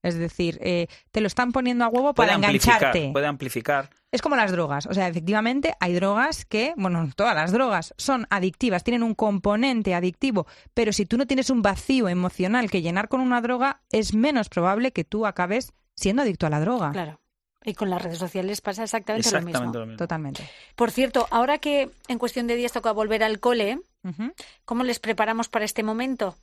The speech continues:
Speaker 1: Buah, pues vamos a hacer justo, además, eh, un taller sobre la vuelta al cole. Pero, bueno, todo se basa al final en lo mismo. Hemos insistido mucho en conectar con nuestros hijos. Estamos muy desconectados. Estamos muy a la urgencia, muy a la rapidez. Y lo que tenemos que hacer es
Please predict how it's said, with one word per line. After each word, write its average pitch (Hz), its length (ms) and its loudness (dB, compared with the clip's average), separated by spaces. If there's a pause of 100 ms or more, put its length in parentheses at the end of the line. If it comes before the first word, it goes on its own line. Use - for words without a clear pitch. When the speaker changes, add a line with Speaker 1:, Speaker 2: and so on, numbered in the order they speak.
(180)
Speaker 1:
Buah, 175 200 -2
pues 180 120 -4
vamos 226 160 -2
a 269 40 -6
hacer 262 180 -6
justo, - 420 -8
además, 226 680 -6
eh, 170 280 -4
un 214 220 -4
taller 214 400 -4
sobre 247 720 -4
la 185 220 -4
vuelta 190 400 -4
al 156 260 -8
cole. 151 320 -8 (140)
Pero, 156 280 -2
bueno, 226 300 -2
todo 285 220 0
se 226 160 -4
basa 214 200 -2
al 185 60 -2
final 170 340 -4
en 156 120 -2
lo 156 80 -4
mismo. 151 500 -6
Hemos 185 200 -2
insistido 196 420 -2
mucho 185 240 -4
en 185 100 -4
conectar 180 560 -4
con 160 160 -6
nuestros 151 340 -8
hijos. 165 240 -6
Estamos 226 300 -2
muy 214 160 0
desconectados. 143 800 -6 (240)
Estamos 226 380 0
muy 226 340 2
a 180 140 0
la 165 100 2
urgencia, 165 480 -4
muy 202 240 -2
a 226 60 -2
la 190 100 -2
rapidez. 156 460 -6 (260)
Y 202 60 0
lo 202 80 2
que 190 100 0
tenemos 262 320 -2
que 220 80 0
hacer 262 180 -2
es - 160 -6